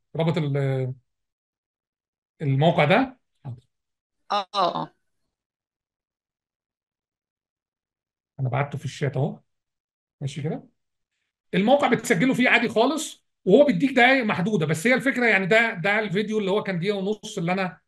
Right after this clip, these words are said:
Speaker 1: حولته. بصوا معايا بقى. أنا كنت محتاج حاجة معينة، بس هو عنده إمكانيات أكتر. إمكانيات أكتر في إيه؟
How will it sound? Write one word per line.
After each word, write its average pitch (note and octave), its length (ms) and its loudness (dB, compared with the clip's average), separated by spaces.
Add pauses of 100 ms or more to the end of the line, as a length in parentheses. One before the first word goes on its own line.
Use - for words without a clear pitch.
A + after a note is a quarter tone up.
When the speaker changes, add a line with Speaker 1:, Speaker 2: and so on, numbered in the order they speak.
(200)
Speaker 1:
حولته. G#3+ 720 4 (140)
بصوا F#3+ 260 2
معايا F3+ 280 4
بقى. F#3+ 380 -2 (1000)
أنا G3 120 0
كنت G#3+ 200 2
محتاج G#3 300 0
حاجة A3+ 180 4
معينة، G3+ 320 2
بس A3 220 -4
هو B3 80 4
عنده A#3+ 300 2
إمكانيات G#3+ 420 -2
أكتر. D#3+ 280 -8 (500)
إمكانيات G#3+ 400 4
أكتر C4+ 360 4
في G3 100 -2
إيه؟ E3 260 -2